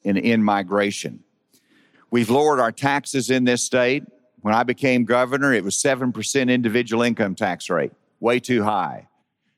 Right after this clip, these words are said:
We've reduced that down to five point five, and we're gonna reduce it further. Lower taxes make a difference in bringing competition and bringing industry here.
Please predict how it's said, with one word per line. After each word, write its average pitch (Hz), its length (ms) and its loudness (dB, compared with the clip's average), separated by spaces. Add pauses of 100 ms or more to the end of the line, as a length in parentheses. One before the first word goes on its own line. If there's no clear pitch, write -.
We've 107 200 0
reduced 110 400 0
that 123 180 0
down 123 260 2
to 107 60 0
five 127 380 -2
point 120 280 -4
five, 117 420 -2
and 104 100 -2
we're 98 60 -6
gonna 104 180 0
reduce 101 400 0
it 98 140 -2
further. 87 500 -4 (580)
Lower 135 380 2
taxes 120 600 -4
make 120 260 2
a 120 40 0
difference 110 520 -2
in 98 140 0
bringing 117 400 2
competition 117 800 -2
and 98 120 2
bringing 107 360 2
industry 92 500 -2
here. 87 360 -2